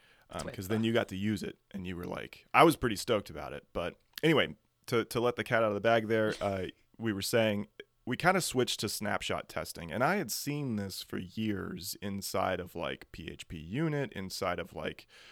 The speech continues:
Speaker 2: um, P H P Code Sniffer. Uh, Spatie has, like, a snapshot testing library. Um, I think, like, underneath in Test Bench, if you look kinda deep down in there, they do some stuff, not necessarily with snapshot testing, but with snapshotting an application,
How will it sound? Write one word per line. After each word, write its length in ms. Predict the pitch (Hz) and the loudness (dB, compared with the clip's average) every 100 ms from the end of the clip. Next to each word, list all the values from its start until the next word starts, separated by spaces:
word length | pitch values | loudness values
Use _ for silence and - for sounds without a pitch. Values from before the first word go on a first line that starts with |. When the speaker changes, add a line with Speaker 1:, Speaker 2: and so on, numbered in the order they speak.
| - - | -20 -8
Speaker 2:
um, 240 | - 87 78 | -4 -4 -6
P 160 | - 98 | -4 -4
H 160 | - | -4
P 140 | - 82 | -8 -6
Code 300 | 131 135 123 | 0 0 0
Sniffer. 640 | - 120 117 120 113 107 - - - - - | -4 -6 -4 -2 -2 -2 -6 -20 -20 -14 -4
Uh, 280 | 90 82 | -2 -2
Spatie 600 | 82 - 123 120 123 123 117 | -4 0 4 4 4 -2 2
has, 260 | 110 107 | 2 2
like, 180 | 110 104 | 0 0
a 380 | 104 104 101 98 | 0 0 0 -2
snapshot 640 | - - 107 - 110 95 | -6 0 0 2 0 0
testing 460 | - 107 - 107 101 | -2 -4 -2 -4 -4
library. 600 | 101 101 101 98 98 95 - - - - - | -4 -2 -2 -2 -2 -4 -10 -20 -20 -20 -12
Um, 520 | - 90 92 85 80 - - - | -6 -6 -6 -8 -12 -16 -10 -10
I 60 | |
think, 400 | - 110 101 - | -4 -4 -4 -6
like, 220 | - 95 - | -6 -4 0
underneath 580 | 120 117 110 107 113 - | 0 2 2 2 0 -2
in 120 | 95 | -6
Test 360 | - - 117 - | -4 -4 -4 -2
Bench, 340 | 117 110 107 | -2 -2 -2
if 140 | 107 113 | -4 -4
you 80 | 101 | -4
look 300 | 107 104 - - | -4 -6 -14 -18
kinda 240 | - 101 95 | -4 -4 -2
deep 240 | 113 113 | -4 -2
down 220 | 117 107 | 2 2
in 60 | 107 | 2
there, 160 | 107 104 | 0 0
they 240 | 104 113 | 2 2
do 180 | 113 113 | 2 -2
some 180 | - 110 | -2 -4
stuff, 400 | - 110 107 123 | 0 0 0 0
not 160 | 131 | 0
necessarily 400 | 101 107 110 104 | 0 -4 -2 -2
with 100 | 98 | -2
snapshot 460 | - 110 - 98 - | -4 -4 -2 -6 -6
testing, 400 | 151 160 - 98 | -6 -4 -4 -4
but 160 | 101 | -4
with 220 | 220 - - | -6 -10 -10
snapshotting 680 | - 113 101 - - 95 | -2 0 0 0 0 -2
an 120 | 92 - | -6 -4
application, 840 | 101 - - - 123 113 95 127 | -4 -4 -8 -2 0 0 -6 -10